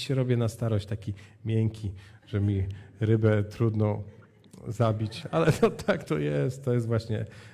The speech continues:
owoc nawrócenia, myślę <laughs> też w jakimś sensie. Słuchajcie, e, gdzie ja byłem? Aha, ta indywidualna przemiana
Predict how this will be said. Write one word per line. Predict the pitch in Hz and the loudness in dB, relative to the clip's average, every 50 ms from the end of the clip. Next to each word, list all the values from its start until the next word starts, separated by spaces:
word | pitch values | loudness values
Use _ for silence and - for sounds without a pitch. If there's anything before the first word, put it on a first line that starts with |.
| - - - | -16 -6 -2
owoc | 113 107 107 107 101 - | 0 0 2 0 0 0
nawrócenia, | 110 104 98 95 107 104 - - 107 104 104 107 98 98 | 0 0 0 2 0 -2 -2 0 0 2 2 2 2 2
myślę | 101 107 101 - - 113 113 - | 0 -2 -2 -2 -2 -2 -2 -4
<laughs> | - - - | -4 0 2
też | 208 180 - - - | 4 4 4 4 2
w | 175 160 - - | 2 2 4 6
jakimś | 208 180 - - - 170 - - - 180 - | 4 4 4 2 2 0 0 0 0 -6 -6
sensie. | - - - 156 - - 135 131 - - - - 147 - - - - - - - - - - - - - - 143 147 143 127 123 120 113 113 107 107 104 104 101 95 - - - - - - - - - _ _ _ _ _ _ _ _ _ _ | -6 -4 -4 -4 -4 -4 -6 -8 -8 -8 -10 -10 -10 -12 -10 -10 -10 -10 -10 -10 -12 -10 -10 -10 -8 -4 -2 0 2 2 2 2 2 4 4 4 4 4 2 0 -2 -6 -10 -14 -20 -20 -20 -20 -20 -20 _ _ _ _ _ _ _ _ _ _
Słuchajcie, | - - - 135 113 117 131 127 120 120 - - 123 120 120 120 123 | -12 -4 0 2 6 8 8 8 6 6 4 4 6 6 6 4 4
e, | 123 117 113 113 113 113 110 107 104 104 104 - - - - - - - - - _ _ _ _ _ _ - 104 - | 4 6 6 8 8 8 6 6 6 4 2 -2 -6 -16 -20 -20 -20 -20 -20 -20 _ _ _ _ _ _ -16 -12 -10
gdzie | 113 104 - 135 | -6 -2 2 4
ja | 131 127 123 | 6 6 6
byłem? | 113 117 120 117 113 120 | 6 6 6 6 6 4
Aha, | 120 - - 143 123 | 2 4 4 4 6
ta | - 143 135 | 6 6 6
indywidualna | 143 139 143 127 131 123 131 117 131 127 139 139 135 135 131 123 120 | 6 6 6 6 6 4 4 6 8 8 8 8 8 8 8 6 4
przemiana | 123 - - 123 120 123 120 117 113 110 98 90 | 2 2 2 4 6 6 6 6 4 4 2 0